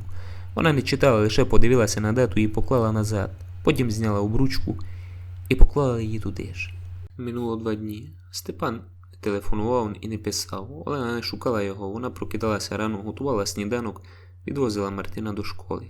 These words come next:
а далі працювала. Ввечері допомагала з уроками, відповідала на пошту, намагалася тримати звичний ритм.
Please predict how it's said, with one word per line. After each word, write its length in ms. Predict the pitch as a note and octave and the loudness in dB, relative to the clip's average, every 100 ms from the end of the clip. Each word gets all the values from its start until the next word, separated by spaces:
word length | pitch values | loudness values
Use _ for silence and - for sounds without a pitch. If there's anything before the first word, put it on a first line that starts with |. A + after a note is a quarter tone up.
| - | -8
а 80 | D3 | -2
далі 200 | D#3+ B2 | -2 -2
працювала. 640 | G2+ A2 - A2 G2+ G2 - - - - | -4 -4 -2 -2 -2 -6 -16 -20 -16 -4
Ввечері 340 | G2+ - G#2+ | -2 0 -2
допомагала 600 | G2 F2+ G#2 A2 D3 A2 | -2 2 2 2 0 -2
з 100 | F#2+ | -2
уроками, 440 | G#2 B2+ G#2+ G#2 G2+ | -2 -2 -2 -6 -8
відповідала 640 | G2 - C3+ C#3 B2 G2 | -10 2 2 4 0 0
на 100 | G2 | -4
пошту, 400 | F#2+ C#3 C3+ - | -2 0 0 -4
намагалася 540 | A2 C#3 C#3+ A2 F#2+ | -4 -2 0 0 -2
тримати 420 | F2+ A2+ C3 C3+ G#2 | -8 -6 -4 -6 -6
звичний 440 | A#2 A2+ - G#2+ | -4 -4 -6 -4
ритм. 240 | G#2+ G2 | -4 -6